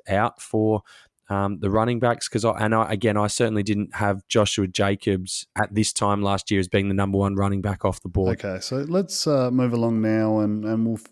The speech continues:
Speaker 2: round this out with the wide receivers. I'm not gonna include any tight ends here at this moment because there just doesn't seem to be anyone who's gonna be relevant early on in my mind at this stage.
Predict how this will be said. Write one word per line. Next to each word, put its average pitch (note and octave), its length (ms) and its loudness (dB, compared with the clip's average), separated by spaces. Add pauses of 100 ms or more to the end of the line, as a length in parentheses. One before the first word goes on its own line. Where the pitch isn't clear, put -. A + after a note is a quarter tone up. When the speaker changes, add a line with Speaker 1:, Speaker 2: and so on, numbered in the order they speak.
(160)
Speaker 2:
round D#3+ 320 2
this B2+ 160 -2
out G#2+ 180 0
with A#2 100 -6
the A2+ 60 -4
wide A2 300 -2
receivers. B2+ 520 -6
I'm B2+ 120 -2
not F3 120 -2
gonna F#3 200 0
include A#2 340 0
any A2 160 -2
tight G#2 260 -6
ends G#2+ 360 -4
here G#2+ 560 -6
at F#2+ 100 -8
this G#2+ 180 -10
moment A2 340 -6
because A2 260 -8
there A#2+ 80 -4
just C#3 240 -8
doesn't G3+ 300 -4
seem A#2+ 260 -2
to A2 120 0
be G#2 300 0
anyone G2+ 420 -2
who's G2 220 -6
gonna G#2 220 -6
be F#2+ 120 -4
relevant F#2 520 -4
early F#2 260 -6
on C3+ 320 -4
in A2 100 -4
my G#2+ 200 -2
mind A2 320 -2
at - 60 -10
this A2 140 -6
stage. A2 400 -4